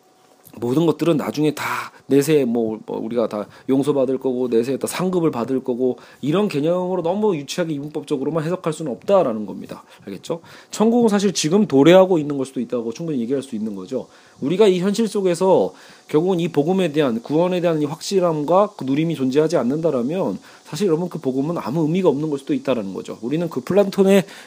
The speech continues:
이원론적 사유 체계에서 오히려 우리는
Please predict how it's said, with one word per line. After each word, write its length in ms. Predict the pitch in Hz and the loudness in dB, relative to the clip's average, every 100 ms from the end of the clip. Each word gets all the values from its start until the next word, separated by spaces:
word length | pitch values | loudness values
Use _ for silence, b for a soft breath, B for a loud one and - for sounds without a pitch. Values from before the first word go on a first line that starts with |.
| - | -6
이원론적 580 | 131 170 208 202 180 - | 6 8 8 6 2 4
사유 260 | - 175 | 2 4
체계에서 760 | - 170 156 123 107 120 175 190 B B | 2 4 6 4 4 6 6 6 B B
오히려 240 | 113 123 | 0 2
우리는 300 | 113 117 175 | 0 0 -2